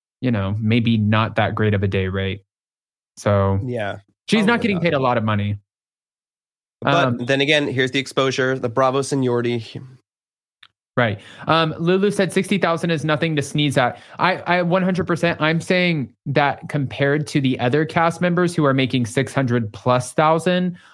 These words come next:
Speaker 1: Also, when she gets paid sixty thousand, you have to remember, like, forty percent of that is going to California state taxes, <laughs> like, and federal taxes. So it's, she doesn't just keep sixty thousand dollars. She's probably walking at the end of it with, like, thirty,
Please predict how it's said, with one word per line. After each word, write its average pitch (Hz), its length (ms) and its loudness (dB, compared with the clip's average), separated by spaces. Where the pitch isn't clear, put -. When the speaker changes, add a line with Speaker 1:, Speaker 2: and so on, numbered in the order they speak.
Speaker 1:
Also, 170 400 2
when 156 240 -2
she 190 140 -2
gets 175 160 -2
paid 170 240 0
sixty 160 320 -2
thousand, 143 380 2
you 131 100 2
have 143 160 0
to 156 80 0
remember, 131 360 2
like, 113 200 0
forty 147 340 0
percent 131 380 0
of 131 80 -2
that 156 320 0
is 127 140 0
going 135 280 2
to 139 100 -2
California 127 540 0
state 110 260 -2
taxes, - 640 -4
<laughs> - 340 -18
like, 139 280 0
and 147 220 0
federal 135 300 2
taxes. - 520 -4
So 135 480 2
it's, 156 420 -2
she - 140 -2
doesn't 185 280 2
just 170 160 -2
keep 147 280 -2
sixty 156 400 -2
thousand 120 420 0
dollars. 107 360 0
She's 127 160 -4
probably 143 400 0
walking 131 360 0
at 120 100 -2
the 127 100 2
end 127 80 0
of 120 80 0
it 113 100 2
with, 113 100 -2
like, 117 160 -2
thirty, 151 600 0